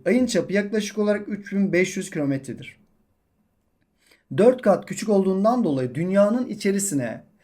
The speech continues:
yaklaşık olarak altmış dört tane ay sığmaktadır.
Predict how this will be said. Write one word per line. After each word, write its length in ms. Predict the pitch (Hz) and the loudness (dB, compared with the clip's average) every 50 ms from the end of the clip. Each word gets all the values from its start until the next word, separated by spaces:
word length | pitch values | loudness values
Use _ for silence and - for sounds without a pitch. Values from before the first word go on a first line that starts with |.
| _ _ _ _ - | _ _ _ _ -4
yaklaşık 600 | 131 147 170 180 185 - 226 214 208 208 - - | 0 2 2 2 0 -2 -4 -4 -4 -4 -4 -2
olarak 300 | 208 180 160 151 147 - - | 0 0 0 0 -2 -4 -4
altmış 460 | 175 180 - - 226 196 - - 160 | -4 -4 -4 -6 -8 -8 -8 -2 2
dört 260 | 214 240 233 233 - | 2 2 2 2 2
tane 200 | 180 147 135 135 - - - | 0 2 2 0 -4 0 4
ay 360 | 190 214 233 247 262 254 - - | 4 6 6 4 2 -4 -10 -16
sığmaktadır. 840 | - - - - 156 147 139 131 123 131 - 139 - - - - _ | -12 -8 -4 -2 0 0 0 0 -2 -6 -10 -18 -18 -20 -20 -20 _